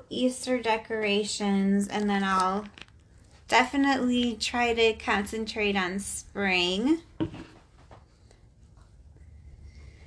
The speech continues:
and stuff like that. I think, oh, I do have, of course,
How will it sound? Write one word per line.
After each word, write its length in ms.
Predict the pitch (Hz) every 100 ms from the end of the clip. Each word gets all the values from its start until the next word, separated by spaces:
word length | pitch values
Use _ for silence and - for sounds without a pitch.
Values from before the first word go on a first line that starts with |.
| - - -
and 220 | 254 240
stuff 500 | - - 240 226 -
like 480 | 226 208 202 202 196
that. 500 | 202 190 185 190 -
I 580 | - 269 339 415 480 480 427 -
think, 840 | - - - 285 285 330 381 - - -
oh, 800 | 285 302 311 302 277 233 214 - -
I 320 | 247 262 226 -
do 460 | 247 277 349 415 427 -
have, 1000 | - 226 208 214 208 220 233 233 247 -
of 160 | 226 220
course, 800 | - 240 202 196 220 - - -